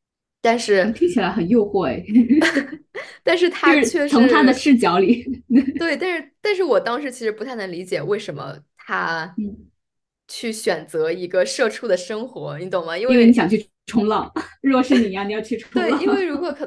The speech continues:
Speaker 1: 对，如果是我的话，可能会选择做一些更加有趣的事情，
Speaker 2: 嗯。
Speaker 1: 但是他却选择去上班。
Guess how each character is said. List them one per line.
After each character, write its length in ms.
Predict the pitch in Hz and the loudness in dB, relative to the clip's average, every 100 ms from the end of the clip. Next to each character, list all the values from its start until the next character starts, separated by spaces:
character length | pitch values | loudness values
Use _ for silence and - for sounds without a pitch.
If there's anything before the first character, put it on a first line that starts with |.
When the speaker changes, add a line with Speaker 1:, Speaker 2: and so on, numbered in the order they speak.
| - | -2
Speaker 1:
对， 220 | 277 254 | 0 0
如 100 | 254 | -2
果 80 | 269 | -4
是 160 | 269 | -4
我 140 | 277 190 | -6 -4
的 80 | 202 | -4
话， 100 | 214 | -6
可 160 | 233 | -8
能 80 | 180 | -10
会 120 | 220 | -10
选 200 | 220 170 | -8 -10
择 140 | 156 156 | -8 -8
做 200 | 208 180 | -4 -2
一 60 | |
些 140 | 180 180 | -2 -6
更 180 | 185 | -6
加 160 | 185 175 | -6 -4
有 200 | 165 165 | -6 -8
趣 320 | - - 196 | -16 -12 -8
的 420 | 156 143 104 - - | -8 -8 -10 -14 -16
事 340 | - - 240 | -14 -8 -6
情， 440 | 208 - - 87 - - | -6 -8 -8 -10 -14 -14
Speaker 2:
嗯。 220 | 202 185 | -14 -6
Speaker 1:
但 120 | 233 262 | 0 2
是 80 | |
他 160 | 262 262 | 2 0
却 140 | 262 | 0
选 260 | 240 196 151 | 0 -2 -4
择 140 | 135 | -6
去 220 | 175 - 208 | -6 -6 -6
上 340 | - 180 175 | -2 -4 0
班。 460 | 185 185 226 277 | 2 2 0 -8